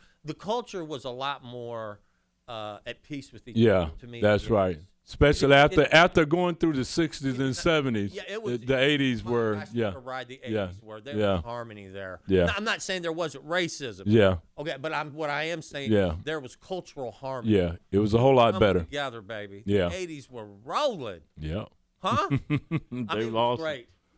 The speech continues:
Speaker 1: It was, it was, it was a great era to play, you know, and, uh, the eighties were exciting. But, but, but race, I mean, it wa-, it was,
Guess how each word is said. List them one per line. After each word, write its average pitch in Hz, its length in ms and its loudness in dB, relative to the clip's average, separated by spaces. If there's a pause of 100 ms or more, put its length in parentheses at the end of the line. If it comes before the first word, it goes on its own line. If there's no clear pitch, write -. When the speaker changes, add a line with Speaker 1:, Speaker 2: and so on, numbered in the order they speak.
Speaker 1:
It 165 160 -10
was, 160 200 -10
it 156 160 -12
was, 139 180 -12
it 151 120 -14
was 135 160 -14
a 131 40 -14
great 147 340 -8
era 135 220 -6
to 113 60 -10
play, 107 400 -14 (340)
you 104 140 -16
know, 95 320 -14
and, 101 340 -16
uh, 95 260 -12 (340)
the 123 100 -6
eighties 113 340 -10
were 107 160 -12
exciting. 92 560 -12
But, 104 120 -12 (180)
but, 175 180 0
but 208 200 -2
race, 175 500 0
I 143 80 -2
mean, 143 240 -8
it 151 140 -6
wa-, 147 120 -10 (160)
it 185 100 -14
was, 180 220 -10